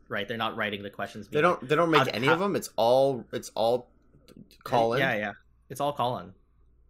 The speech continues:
Speaker 2: Oh,
Speaker 1: I mean, they,
Speaker 2: that's
Speaker 1: they do, like, they talk and, and they talk about stuff, but it, it's all call in. So, like,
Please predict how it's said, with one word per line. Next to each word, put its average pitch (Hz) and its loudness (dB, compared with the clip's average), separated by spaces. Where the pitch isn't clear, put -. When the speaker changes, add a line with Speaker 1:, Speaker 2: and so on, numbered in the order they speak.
Speaker 2:
Oh, 107 -2
Speaker 1:
I 98 2
mean, 151 2
they, 147 4
Speaker 2:
that's 135 -6
Speaker 1:
they 151 2
do, 147 -2
like, 123 -2
they 117 -4
talk 131 0
and, 110 -6
and 107 -8
they 104 -6
talk 117 -2
about 110 -4
stuff, - -4
but 107 -6
it, 104 -6
it's 127 -6
all 175 6
call 147 6
in. 110 -2
So, 135 -4
like, 127 -4